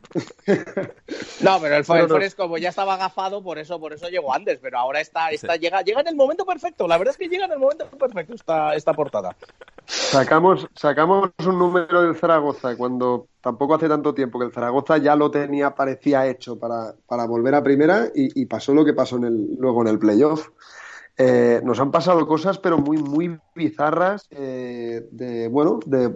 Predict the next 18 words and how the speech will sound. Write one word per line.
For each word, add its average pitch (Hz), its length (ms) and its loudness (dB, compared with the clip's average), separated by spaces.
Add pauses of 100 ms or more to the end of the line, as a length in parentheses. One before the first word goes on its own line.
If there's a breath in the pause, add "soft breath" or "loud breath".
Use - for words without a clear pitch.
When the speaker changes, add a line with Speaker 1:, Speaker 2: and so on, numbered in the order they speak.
(120)
Speaker 1:
Marco 147 400 2
Asensio 151 360 0
también 139 320 2
fue, 139 460 4
fue 147 160 2
portada 165 600 2
y 175 160 2
a 139 80 2
los, 123 400 -8
a 120 100 -10
las 113 180 -6
dos 131 200 -8
semanas 160 460 0
lesionado 160 500 -2
y 165 40 -2
seis 156 240 0
meses 147 280 -4
fuera. 165 320 2